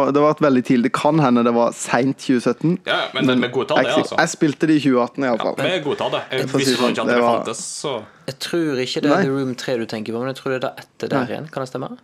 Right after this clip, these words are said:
Speaker 1: Ja, det s-, det siste The Room-spillet, da.
Speaker 3: Ja,
Speaker 2: Mm.
Speaker 3: ja.
Speaker 1: Det heter kanskje ikke The Room tre, nei, det heter kanskje The Room, eh,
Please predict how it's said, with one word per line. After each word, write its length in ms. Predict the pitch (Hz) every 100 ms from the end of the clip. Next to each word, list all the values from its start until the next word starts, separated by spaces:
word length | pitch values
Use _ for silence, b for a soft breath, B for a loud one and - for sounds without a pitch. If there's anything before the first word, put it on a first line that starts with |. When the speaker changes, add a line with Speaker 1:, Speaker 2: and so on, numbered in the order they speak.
| _ -
Speaker 1:
Ja, 140 | 175
det 180 | 160 151
s-, 220 | - -
det 160 | - 135
siste 400 | - 151 - 147
The 160 | 135 131
Room-spillet, 560 | 131 131 - 147 117
da. 60 | - - 127
Speaker 3:
Ja, 120 | 110
Speaker 2:
Mm. 140 | 127 113
Speaker 3:
ja. 140 | 117
Speaker 1:
Det 100 | 123
heter 240 | 131 - -
kanskje 180 | 143 131
ikke 140 | 123 120
The 80 |
Room 200 | 117 113
tre, 180 | 107 113
nei, 100 | 113 113
det 100 | 117
heter 160 | -
kanskje 320 | - 113 - 117
The 160 | 113
Room, 320 | 113 110 107
eh, 380 | 107 104 101 98